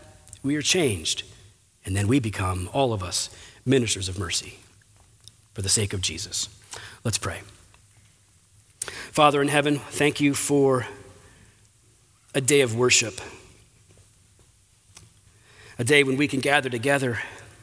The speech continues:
and rejoice in the good news of Jesus and be challenged by the calling on our lives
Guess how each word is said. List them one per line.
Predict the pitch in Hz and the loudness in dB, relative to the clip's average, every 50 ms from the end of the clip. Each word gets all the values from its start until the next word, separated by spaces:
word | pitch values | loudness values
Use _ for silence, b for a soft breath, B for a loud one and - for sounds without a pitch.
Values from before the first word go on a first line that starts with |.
| B B B _ _ _ _ _ _ _ _ _ _ _ _ _ _ _ _ _ _ _ _ _ _ _ _ - B B B B B B | B B B _ _ _ _ _ _ _ _ _ _ _ _ _ _ _ _ _ _ _ _ _ _ _ _ -12 B B B B B B
and | - 135 127 120 | -2 0 2 2
rejoice | 123 113 107 147 156 160 147 - | 2 2 4 4 6 6 4 4
in | 147 131 | 2 2
the | 127 | 2
good | 113 113 165 165 151 | 2 4 4 4 6
news | 160 165 170 165 151 135 | 6 6 6 6 4 4
of | 135 123 | 2 0
Jesus | 117 - 170 170 165 170 160 - | 2 2 4 6 6 6 6 4
and | 160 147 | 2 2
be | 135 139 | 2 2
challenged | 123 - - - - - 226 214 202 160 135 120 123 123 117 - - B B B B B B B B B B B B B | 0 2 4 4 4 6 6 6 6 6 4 4 4 2 0 -2 -2 B B B B B B B B B B B B B
by | - 151 | 2 2
the | 139 139 | 2 2
calling | - - - - 180 190 196 190 190 185 180 180 B B B - | -2 -4 0 2 2 4 6 6 6 6 6 4 B B B 0
on | 175 180 180 | 2 2 2
our | - 165 160 160 151 | 2 2 2 2 2
lives | 151 151 175 185 170 147 131 123 123 123 123 113 - - | 2 2 4 4 4 4 4 4 2 0 0 -2 -4 -4